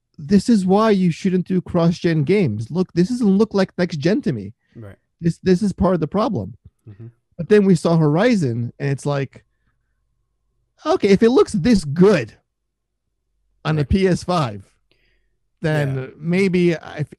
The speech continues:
Speaker 1: I, I feel a little bit more relief." So I'm thinking in this case, show me God of War at least. If
Speaker 2: Yeah.
Speaker 1: it's gonna be a cross-gen game and I have presumptions and I feel like it's gonna be held back, let's see the game.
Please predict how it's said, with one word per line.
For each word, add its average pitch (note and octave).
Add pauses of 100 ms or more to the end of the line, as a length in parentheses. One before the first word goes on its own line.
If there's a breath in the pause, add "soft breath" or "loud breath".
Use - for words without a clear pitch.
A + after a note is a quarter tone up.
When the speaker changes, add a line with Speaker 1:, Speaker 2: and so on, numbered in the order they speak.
Speaker 1:
I, D3+
I C#3+
feel E3+
a D#3
little D#3
bit C#3
more C3
relief." B2+
So D3
I'm C#3+
thinking E3+
in C3+
this G3+
case, C3+ (880 soft breath)
show F#3+
me F3+
God C3+
of A#2+
War A2
at G#2
least. - (100)
If C#3+
Speaker 2:
Yeah. C#3
Speaker 1:
it's D3
gonna E3
be F3+
a E3
cross-gen F3+
game D3 (640)
and B2+
I A#2+
have C#3
presumptions C#3
and G#2+
I A#2
feel D3
like D3
it's C#3
gonna C#3+
be C#3+
held C#3
back, B2 (540)
let's C#3+
see C3+
the A2+
game. G#2+